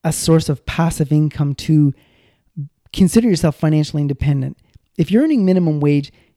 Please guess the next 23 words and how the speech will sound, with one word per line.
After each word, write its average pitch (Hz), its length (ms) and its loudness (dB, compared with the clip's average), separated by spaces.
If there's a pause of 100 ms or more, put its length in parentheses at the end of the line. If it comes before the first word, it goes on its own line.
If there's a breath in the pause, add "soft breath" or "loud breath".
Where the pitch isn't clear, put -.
you're 160 120 2
generally 214 560 0
just 170 300 -6
covering 165 600 -2
your 143 120 -6
costs. - 720 -14 (140)
There 160 300 2
is 208 160 4
no 170 300 0
extra 156 380 -4
money 147 600 -2 (180)
at 156 140 -4
the 156 140 -2
end 156 120 0
of 151 60 -2
the 151 80 -2
month, 143 340 -4
at 151 120 -6
the 143 120 0
end 143 120 -2
of 143 60 -4
the 147 60 -2
week 143 480 -6